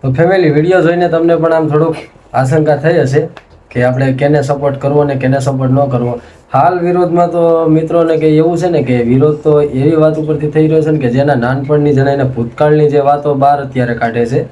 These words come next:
અને અમુક કાંઈક વાતોમાં એ લોકો પણ જે વિરોધ કરે છે એ પણ એની રીતે સાચા જ હશે. આપણે એમાં એની ના નથી પાડતા, એની રીતે થોડાક એ પણ સાચા છે. પણ, અ, કહેવાનો મતલબ એ છે કે ભૂતકાળની જે અત્યારે વાતો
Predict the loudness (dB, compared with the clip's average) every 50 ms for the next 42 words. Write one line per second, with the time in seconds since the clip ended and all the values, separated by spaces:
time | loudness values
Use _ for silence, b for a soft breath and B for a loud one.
0 | b b b b b b b b _ _ -2 0 2 2 2 0 0 0 0 0
1 | 0 0 -2 0 -2 -2 -2 0 0 0 0 0 0 -2 -2 0 2 2 2 2
2 | 0 0 0 0 0 -2 -2 -2 0 0 2 2 2 2 2 2 2 2 2 0
3 | 0 0 -2 -2 -2 -2 0 2 2 2 2 2 2 2 2 2 2 2 2 2
4 | 2 2 2 2 0 0 0 0 0 0 0 0 0 0 0 -2 -4 -6 -6 -4
5 | -2 -2 0 2 2 2 2 2 2 2 2 2 2 2 2 0 0 0 0 0
6 | 0 0 0 0 0 0 -2 -2 0 2 2 2 2 2 0 0 0 0 0 0
7 | 0 -2 -2 -2 0 0 0 0 0 0 -2 -2 0 -2 -2 -4 B B B B
8 | B B B B -4 0 2 2 2 2 2 2 2 2 2 0 0 0 0 2
9 | 2 2 2 0 0 0 0 0 0 0 2 2 2 2 2 0 0 -2 -2 -2
10 | -2 -2 -2 0 0 0 2 2 0 0 2 0 0 0 0 0 0 2 2 2
11 | 2 2 0 0 0 2 2 4 4 2 2 -2